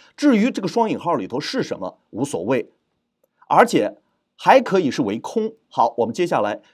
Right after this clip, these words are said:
甚至将我们的双引号中啊，我们保持为空，这也是一个字符串儿常量。好，我们接下来来练习第二种常量。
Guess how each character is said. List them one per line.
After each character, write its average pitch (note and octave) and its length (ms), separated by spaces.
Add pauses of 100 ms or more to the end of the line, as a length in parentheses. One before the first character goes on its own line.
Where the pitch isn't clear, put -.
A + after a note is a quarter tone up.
甚 C4+ 280
至 B2 160
将 E3+ 180
我 C3+ 60
们 F#2 80
的 A#2+ 80
双 F3+ 220
引 A2 100
号 C3+ 160
中 C#3 180
啊， G2+ 180 (120)
我 F#2+ 100
们 C3 80
保 - 140
持 - 140
为 B2 120
空， B3 360 (320)
这 D4+ 300
也 - 180
是 F#3+ 160
一 C#3+ 80
个 D3+ 100
字 B2 140
符 - 40
串 - 140
儿 - 20
常 - 200
量。 G2 200 (140)
好， G#2+ 340
我 F#2+ 60
们 G2+ 80
接 D3 140
下 B2 120
来 G2 160
来 G#2+ 140
练 A#2 180
习 G#2+ 360
第 A#3+ 100
二 F3 240
种 - 180
常 C#2 200
量。 F2+ 180